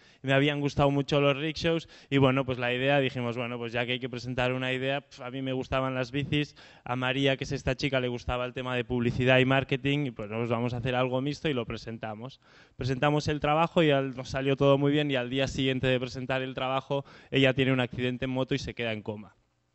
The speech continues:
Entonces, bueno, ella se queda en coma, conozco a su hermano en,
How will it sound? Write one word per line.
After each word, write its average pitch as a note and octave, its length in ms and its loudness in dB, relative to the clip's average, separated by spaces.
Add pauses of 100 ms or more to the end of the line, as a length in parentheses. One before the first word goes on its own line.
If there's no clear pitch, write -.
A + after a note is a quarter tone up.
(400)
Entonces, C#3 240 -4
bueno, A#2 240 0
ella B2 160 6
se B2+ 160 -4
queda C3 160 -2
en C3 100 -6
coma, D#3+ 280 2
conozco C3+ 380 0
a C3 40 2
su - 120 -4
hermano C3+ 440 0
en, C3 200 -4